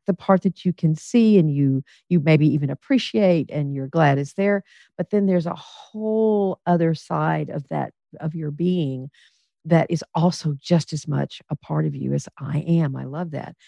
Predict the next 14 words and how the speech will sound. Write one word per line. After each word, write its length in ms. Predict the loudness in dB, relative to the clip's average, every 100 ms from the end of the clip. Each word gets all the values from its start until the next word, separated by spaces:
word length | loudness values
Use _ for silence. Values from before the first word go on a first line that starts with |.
| -20 -20 _
And 200 | 4 4
so, 440 | 2 4 6 4 -2 _ _ _ _ 0
and, 220 | 0 0 0
and 240 | 0 0 0
it's 200 | 0 2
a 100 | -2
whole, 640 | -4 -6 -2 0 -2 -8 -12
it's, 160 | -12 _ _ -12
it's 180 | -12 _ _ _
very 220 | 2 4
much 360 | 2 -4 -6 -20 _
a 80 | -18
whole. 540 | -18 -10 -10 -10 -16 -14
So 380 | -2 0 0